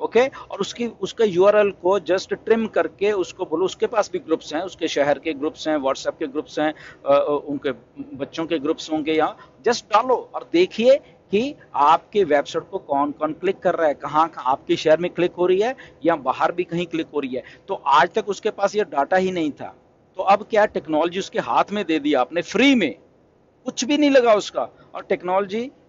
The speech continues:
आपने उसको, उसका ओ ट्रिम करके उसका लिंक दे दिया। अब वो ट्रैक कर रहा है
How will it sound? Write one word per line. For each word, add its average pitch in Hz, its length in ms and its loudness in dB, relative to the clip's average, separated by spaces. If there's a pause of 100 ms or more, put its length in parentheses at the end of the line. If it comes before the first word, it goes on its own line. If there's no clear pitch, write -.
(300)
आपने 156 380 2
उसको, 185 520 -10 (100)
उसका 175 260 -8
ओ 160 200 -4
ट्रिम 180 260 -6
करके 160 340 -6
उसका 160 240 -8
लिंक 151 320 -4
दे 175 160 -4
दिया। 196 220 -4
अब 190 120 2
वो 208 80 0
ट्रैक 190 360 2
कर 147 160 -2
रहा 127 160 -2
है - 240 -14